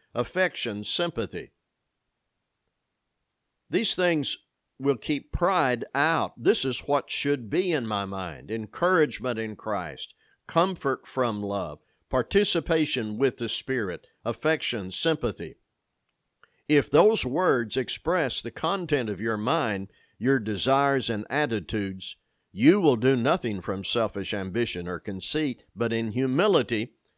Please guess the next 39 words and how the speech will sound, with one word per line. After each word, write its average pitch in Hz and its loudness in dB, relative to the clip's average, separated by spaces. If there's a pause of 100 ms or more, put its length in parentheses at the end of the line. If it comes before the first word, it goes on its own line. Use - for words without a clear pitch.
(140)
you 139 4
will 120 2
count 180 2
others 113 2
more 151 4
significant 131 0
than 120 0
you. 98 -4 (500)
You 127 2
will 127 4
look 180 6
out 147 2
not 135 0
just 143 0
for 120 2
your 117 4
own 185 4
interest, 110 -2 (500)
but 98 -4
the 101 -4
interest 110 -2
of 98 -2
others. 78 -4
This 175 2
is 117 -2
the 104 -4
mind 139 -2
of 143 -4
Christ, 85 -4 (360)
and 101 -4
there 104 -2
is 90 -6
no 127 4
pride 104 -2 (260)
in 107 -2
this 127 2
way 113 2
of 110 -2
thinking 92 -6